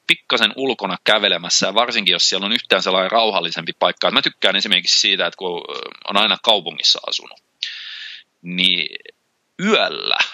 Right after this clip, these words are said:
kaupunki on hemmetin siisti paikka kävellä, kun siellä ei ole oikein ketään muita, mutta kuitenkin valot ja tolleen noin,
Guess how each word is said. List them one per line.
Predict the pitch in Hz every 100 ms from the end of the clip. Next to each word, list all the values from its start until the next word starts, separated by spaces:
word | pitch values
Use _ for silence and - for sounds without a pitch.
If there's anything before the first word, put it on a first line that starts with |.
| - _ -
kaupunki | 143 113 95 85
on | 90
hemmetin | 143 165 113 78 69
siisti | 101 90 -
paikka | - - 92
kävellä, | 110 110 98 80
kun | -
siellä | 107 104 123
ei | 123
ole | - - -
oikein | 98 - 92
ketään | - - 92
muita, | 107 127 98
mutta | 95 -
kuitenkin | 147 156 139
valot | 135 135 117 104
ja |
tolleen | - 113 104 98
noin, | 107 107 98